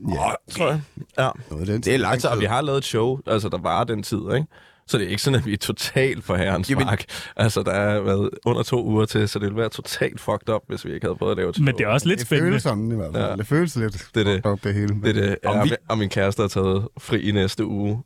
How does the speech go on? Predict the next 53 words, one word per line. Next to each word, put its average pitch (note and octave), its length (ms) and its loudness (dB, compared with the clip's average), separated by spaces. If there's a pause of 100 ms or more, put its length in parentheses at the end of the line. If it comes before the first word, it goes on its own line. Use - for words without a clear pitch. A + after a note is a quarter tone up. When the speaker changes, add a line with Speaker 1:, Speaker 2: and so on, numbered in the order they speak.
Speaker 2:
så - 400 -2
hun G2+ 100 -2
har F#2+ 120 -2
babychancen, - 720 -2
så - 120 -8
jeg G2 200 -2
kan G2+ 120 -2
Speaker 4:
Dejligt. B2 500 2
Speaker 2:
<laughs> A2 420 2
Ja, D3 180 0
lige C#3 240 -2
præcis. - 480 -8 (200)
Speaker 4:
Så A#2+ 120 2
det, A#2+ 100 2
og C3 100 2
Speaker 3:
Det A#2+ 120 2
Speaker 4:
det - 80 2
hele - 120 0
er, - 40 2
Speaker 3:
fandt D3 180 0
vi. - 80 -8
Speaker 4:
det D#3 100 4
hele G3+ 160 2
er D#3 60 2
planlagt. C3 520 0
Du B2+ 60 0
skal - 120 -4
bare A2 120 2
ind A#2 80 -2
og A2+ 80 -2
sidde. A#2 320 2
Speaker 2:
Ja, G#2+ 320 2
lige G#2 180 0
præcis. G2 420 -4 (240)
Lige A#2 140 2
præcis. G#2 300 -4
Speaker 3:
Det A#2+ 60 2
er A2+ 40 2
fandme A2+ 280 -2
hiphop. G#2+ 380 0
Speaker 2:
Ja, F#2 60 0
vi F#2 120 -4
får D#2+ 140 -4
fucking - 380 -6
travlt, - 320 -4
altså. F#2 180 -6
Bare F#2+ 180 -2
til A2+ 120 -8
fem F#2+ 200 -2
om F2+ 80 -4
morgenen, F#2+ 380 0
altså. G#2+ 220 -6
Speaker 4:
Vi A2 60 -6